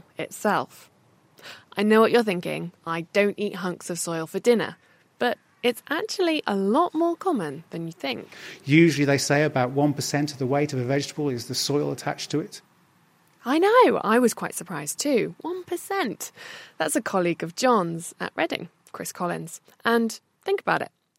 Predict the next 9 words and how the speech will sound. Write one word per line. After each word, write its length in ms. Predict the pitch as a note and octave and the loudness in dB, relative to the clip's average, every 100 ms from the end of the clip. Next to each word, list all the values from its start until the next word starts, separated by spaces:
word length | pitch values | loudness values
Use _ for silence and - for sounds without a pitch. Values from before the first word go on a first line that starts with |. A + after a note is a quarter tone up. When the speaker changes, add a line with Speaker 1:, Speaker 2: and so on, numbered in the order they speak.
| _ | _
Speaker 1:
How 320 | - D#4 D#4+ | -4 0 0
well 500 | A#3+ C#4+ A#3 C3 E3+ | 0 2 2 0 -6
do 120 | - | -6
you 300 | G3+ A3 G#3 | -2 -2 -2
really 540 | - G#3 D4 A3+ C#3+ - | -4 -2 2 2 0 -6
wash 360 | D#3 D#3+ - - | -8 -8 -8 -8
your 140 | F3 | -4
veggies? 500 | F#3+ G3 - - - _ - | -2 -2 -4 -10 -18 _ -2
I'm 320 | A#3+ B3+ | 0 0